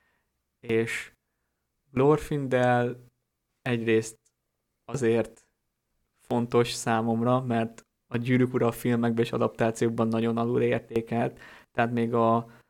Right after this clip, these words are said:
Ralph Bakshi féle animációs sorozatba is Legolásszal cserélték ki, míg a, a Jacksonéba meg Arvennel,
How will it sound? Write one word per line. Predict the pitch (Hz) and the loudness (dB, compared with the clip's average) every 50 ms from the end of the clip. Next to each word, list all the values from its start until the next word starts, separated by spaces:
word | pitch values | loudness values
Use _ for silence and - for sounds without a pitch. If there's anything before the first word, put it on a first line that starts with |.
| _ _ _ _ _ _ _ - | _ _ _ _ _ _ _ -4
Ralph | - 120 123 120 120 - - | 0 2 2 2 0 -2 -2
Bakshi | 123 120 120 123 - - - 117 117 | 0 0 0 0 -4 -4 -2 -2 -2
féle | 120 - - - 117 117 113 123 113 117 | -4 -4 -2 0 0 2 2 2 0 0
animációs | 120 - - 127 123 127 117 120 117 117 117 - - 120 117 113 | -2 -2 -2 0 0 0 0 0 0 -2 -4 -4 -6 -6 -6 -6
sorozatba | - - 123 120 120 117 120 120 117 117 117 117 | -4 -2 2 2 4 4 2 0 0 0 0 0
is | 120 117 - | 0 0 0
Legolásszal | - 123 123 120 117 117 117 117 135 - - - 120 120 117 | 0 2 2 4 4 4 2 2 0 -4 -6 -4 -2 -2 -2
cserélték | - - 123 120 117 117 113 117 - 123 127 123 - | -2 -2 -2 0 0 -2 -2 -2 -4 -4 -4 -6 -6
ki, | - - 117 117 120 - - - _ _ _ _ _ _ _ _ _ _ - | -8 -6 -4 -4 -4 -6 -16 -20 _ _ _ _ _ _ _ _ _ _ -6
míg | 127 120 120 120 117 117 | -2 0 2 2 2 2
a, | 120 117 120 123 123 123 135 - | 2 2 4 4 4 2 0 -2
a | - - - - 127 120 120 117 | -6 -8 -8 -4 -2 -2 -2 0
Jacksonéba | - 123 120 120 - - 127 120 120 120 117 117 120 120 | 0 0 0 -2 -4 -4 -2 0 0 0 0 0 -2 -2
meg | 120 120 117 | -2 -2 0
Arvennel, | 120 120 120 120 120 117 113 113 110 107 107 107 101 123 135 135 | 0 2 2 2 2 2 -2 -4 -4 -4 -4 -6 -6 -6 -6 -6